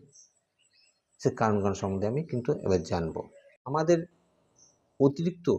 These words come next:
ঝাল মশলা তেল খাবার টাবার হয়তো যেসব ফ্যামিলিতে অতিরিক্ত খান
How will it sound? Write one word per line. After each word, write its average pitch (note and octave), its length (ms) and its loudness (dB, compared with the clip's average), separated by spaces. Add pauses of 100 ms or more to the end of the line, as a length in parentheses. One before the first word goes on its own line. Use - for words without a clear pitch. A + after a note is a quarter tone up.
(960)
ঝাল B2 300 4
মশলা C3 320 2
তেল C3 220 4 (120)
খাবার A2+ 260 4
টাবার A#2+ 240 4 (420)
হয়তো G#2 260 2
যেসব G#2+ 300 2
ফ্যামিলিতে A2 380 4
অতিরিক্ত G#2+ 360 0
খান G2+ 260 0